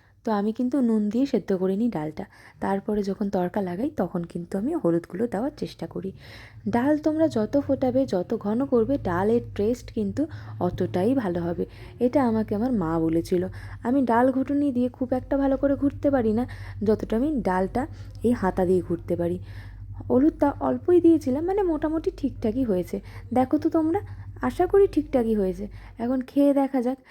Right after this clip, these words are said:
আমার না এই রান্না করতে করতে খাবার চেখে দেখা বড্ড বিরক্ত লাগে। সূর্য আমাকে অনেকবার বলেছে যদিও যে নুন কম, আহ, ঝাল কম, এগুলো একবার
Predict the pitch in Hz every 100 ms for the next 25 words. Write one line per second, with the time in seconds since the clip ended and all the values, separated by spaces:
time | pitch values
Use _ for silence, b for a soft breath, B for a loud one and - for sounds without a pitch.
0 | B B 269 285 339 294 240 302 254 240
1 | 254 320 311 330 330 311 302 262 - 247
2 | 285 294 320 311 294 240 247 208 - 254
3 | 226 - 196 190 175 - 175 170 180 B
4 | B B - 285 254 311 311 302 294 302
5 | 294 320 294 311 311 320 311 269 254 262
6 | 240 262 262 269 262 - 262 262 269 B
7 | B B _ 247 247 220 254 262 262 269
8 | 269 262 269 247 277